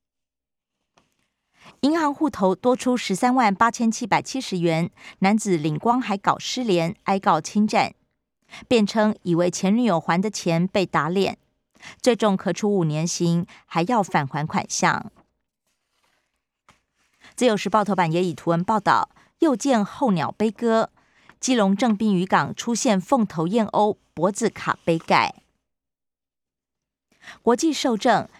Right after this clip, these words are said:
全球首条宁静步道，翠峰湖让世界听见台湾。南方四岛头鲸屿开放，每天登岛人数限制六十人。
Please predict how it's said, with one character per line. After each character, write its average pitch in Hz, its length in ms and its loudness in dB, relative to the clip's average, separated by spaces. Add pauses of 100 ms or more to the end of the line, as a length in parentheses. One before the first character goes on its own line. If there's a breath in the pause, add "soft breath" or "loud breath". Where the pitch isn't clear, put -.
全 196 220 2
球 196 240 2
首 185 240 0
条 160 280 0
宁 170 180 0
静 220 220 0
步 208 180 -4
道， 190 320 0 (180 soft breath)
翠 277 160 0
峰 247 240 -2
湖 170 240 0
让 214 200 2
世 247 200 -4
界 202 320 0
听 233 220 0
见 208 180 0
台 147 220 -6
湾。 160 420 -2 (2500 loud breath)
南 262 180 2
方 339 160 0
四 330 180 -2
岛 170 220 2
头 185 240 -2
鲸 262 200 -2
屿 196 120 0
开 214 240 -6
放， 214 320 0 (460 soft breath)
每 180 200 4
天 247 300 0
登 247 240 0
岛 165 160 0
人 151 180 -4
数 226 240 0
限 214 240 2
制 196 200 -2
六 233 180 0
十 160 220 -6
人。 151 340 -2